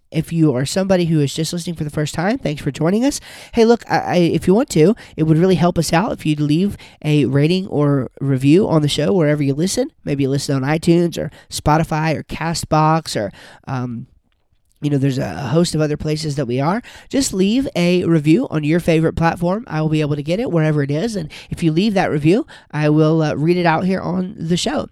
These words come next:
And again, I, I am committed to reading all of them. So if you have a review that comes in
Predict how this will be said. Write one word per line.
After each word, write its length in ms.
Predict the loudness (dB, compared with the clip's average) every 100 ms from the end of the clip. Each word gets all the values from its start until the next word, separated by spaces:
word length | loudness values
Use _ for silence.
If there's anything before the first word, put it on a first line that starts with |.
| _ -4
And 240 | -2 -2
again, 320 | -4 -4 -4 -4
I, 260 | -4 -4 -4
I 180 | -6 -4
am 260 | -2 -4
committed 320 | -6 -4 -4 -4
to 80 |
reading 220 | -4 -4 -4
all 200 | -4 -2
of 80 |
them. 160 | -2 -4 -8 -20 -12
So 340 | 2 4 4
if 220 | 2 0 2
you 180 | 2 4
have 180 | 2
a 120 | 2 2
review 300 | 0 0 -2
that 160 | -2
comes 260 | -4 -4 0
in 220 | 0 -2